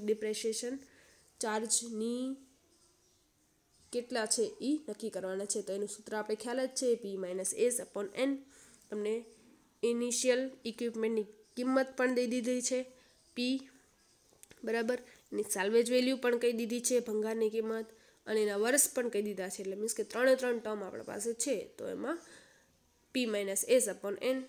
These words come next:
value put કરી અને જે value answer આવે એ તમને depreciation charge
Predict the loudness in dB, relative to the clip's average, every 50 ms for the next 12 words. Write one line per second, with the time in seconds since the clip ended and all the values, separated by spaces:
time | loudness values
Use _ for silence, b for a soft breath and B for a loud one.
0 | B B B B B B B B B B B _ -4 0 2 2 2 2 -2 -2
1 | 0 -2 -2 -2 0 -2 -2 -2 -2 -4 -6 -4 -4 -2 0 0 0 2 2 0
2 | 0 0 -2 -2 -2 -4 -6 -6 -4 -2 -2 -2 -2 -2 0 -2 -2 -2 -2 -4
3 | -6 -8 -10 -10 -10 -8 -6 -6 -6 -6 -8 B B B B B B B B -4
4 | -4 0 2 2 0 2 0 -2 0 0 2 2 2 0 -2 -2 -2 2 2 4
5 | 2 2 0